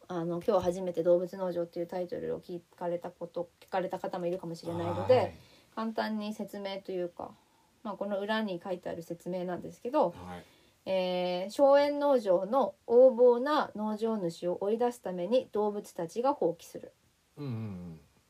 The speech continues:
Speaker 1: 動物のための動物による農場統治を実現させようというのだ。
Speaker 2: うんうん。
Speaker 1: 豚に率いられた動物たちの反乱は見事に成功し、人間たちを駆逐する。
Speaker 2: うんうん。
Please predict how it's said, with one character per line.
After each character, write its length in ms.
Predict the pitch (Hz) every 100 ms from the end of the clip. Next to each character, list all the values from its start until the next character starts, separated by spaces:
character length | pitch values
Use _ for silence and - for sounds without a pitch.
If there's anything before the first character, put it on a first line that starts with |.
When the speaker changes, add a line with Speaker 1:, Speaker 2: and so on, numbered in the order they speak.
| _ -
Speaker 1:
動 200 | 247 247
物 260 | 247 -
の 140 | 254 247
た 120 | 254
め 140 | 294
の 220 | 269 - -
動 220 | - 240 269
物 260 | 262 262
に 140 | 247 240
よ 160 | 226
る 280 | 214 202 - -
農 240 | 208 247 262
場 220 | 269 269
統 280 | 262 269 226
治 200 | - 180
を 100 | 170
実 260 | 180 208
現 260 | 220 233 226
さ 120 | 214
せ 120 | 208
よ 120 | 190
う 40 | -
と 120 | -
い 120 | -
う 60 | -
の 80 | -
だ。 120 | - _ -
Speaker 2:
う 40 |
ん 20 | 104
う 40 |
ん。 360 | 95 87 85 78 - - -
Speaker 1:
豚 240 | 240 269
に 160 | 269 277
率 220 | - 254
い 140 | 247 254
ら 100 | 247
れ 100 | 214
た 140 | 180
動 240 | 175 190
物 220 | 190 196 -
た 160 | 180
ち 140 | 170 175
の 120 | 170
反 300 | 175 180 180
乱 240 | 175 175
は 160 | 190 196
見 160 | 220 285
事 260 | 269 254 175
に 120 | 170
成 300 | - 170 160
功 200 | 160 165
し、 260 | - 226 -
人 200 | 190 196
間 220 | 190 190
た 160 | 180 170
ち 140 | -
を 80 | 330
駆 120 | - -
逐 240 | - 170
す 160 | - 165
る。 160 | - _ -
Speaker 2:
う 40 | 113
ん 20 |
う 40 |
ん。 300 | 92 87 90